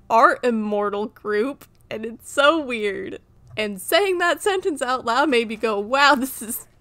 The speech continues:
what is this book?" Now I really wanna reread it. Dang, am I gonna reread this soon? I hope so. And the final series I'm gonna talk about is pretty well known, but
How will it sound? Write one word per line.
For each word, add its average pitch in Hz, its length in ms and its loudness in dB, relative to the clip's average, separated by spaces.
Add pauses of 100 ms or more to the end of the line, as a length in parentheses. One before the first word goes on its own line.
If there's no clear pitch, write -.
(100)
what 285 320 4
is 269 160 0
this 214 220 -6
book?" - 400 -14 (480)
Now 262 160 -4
I 508 180 2
really 294 200 2
wanna 220 220 2
reread 180 520 -12
it. - 240 -12 (320)
Dang, 226 260 -2
am 196 100 -8
I 220 80 -4
gonna 311 200 -8
reread 226 380 -6
this 220 180 -6
soon? 254 460 -6 (360)
I 381 100 -2
hope 196 220 -4
so. 202 320 -8 (420)
And 240 140 -8
the 254 60 -8
final 427 500 -2
series 226 340 -6
I'm 202 120 -6
gonna 190 140 -10
talk 190 240 -10
about 180 340 -8 (380)
is 311 160 -4
pretty 359 300 -4
well 349 200 -2
known, 247 440 -6 (480)
but - 200 -2